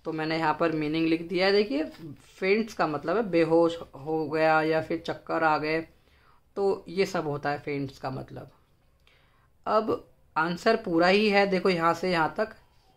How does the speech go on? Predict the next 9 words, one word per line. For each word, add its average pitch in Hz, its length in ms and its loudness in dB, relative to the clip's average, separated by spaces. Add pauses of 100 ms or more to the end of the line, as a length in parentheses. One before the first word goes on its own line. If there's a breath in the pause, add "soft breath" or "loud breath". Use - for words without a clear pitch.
(180)
छोटा 165 260 -4
मोटा 170 640 2 (260)
लिख 165 200 -8
सकते 190 320 -6
हैं। 196 240 -6 (580 loud breath)
तो - 280 -4
if 302 100 -2
a 233 160 2 (100)
person 220 360 4